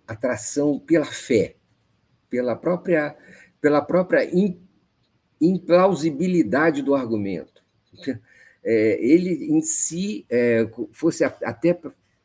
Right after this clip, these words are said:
pra muita gente, por exemplo, como pra Cássia Kiss, essa atriz, me, que me veio à cabeça agora.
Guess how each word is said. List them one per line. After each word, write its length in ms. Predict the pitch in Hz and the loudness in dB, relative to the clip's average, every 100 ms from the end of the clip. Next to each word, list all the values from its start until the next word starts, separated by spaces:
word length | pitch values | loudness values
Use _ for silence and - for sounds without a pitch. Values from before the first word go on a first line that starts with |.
| _ | _
pra 140 | - 135 | -6 -2
muita 360 | 127 180 180 | 0 0 -2
gente, 500 | 110 117 151 170 175 - _ _ _ _ _ _ _ _ | -2 -4 -4 -6 -14 -16 _ _ _ _ _ _ _ _
por 100 | 330 | -4
exemplo, 340 | 339 160 160 | -2 0 -2
como 260 | - 294 - _ | -4 -8 -8 _
pra 140 | - | -12
Cássia 480 | - - 202 - 233 | -10 -8 -8 -4 -6
Kiss, 560 | 190 180 180 101 - - | -6 -6 -2 -2 -6 -14
essa 260 | 104 104 120 | -14 -8 -8
atriz, 760 | - 120 131 123 98 - - _ _ | -8 -10 -8 -8 -8 -12 -20 _ _
me, 160 | - 107 | -12 -12
que 180 | - | -8
me 140 | 107 110 | -4 -4
veio 200 | 110 131 | -2 -2
à 40 | |
cabeça 400 | 123 104 120 113 | -4 -6 -6 -8
agora. 440 | 110 101 90 73 | -6 -4 -4 -6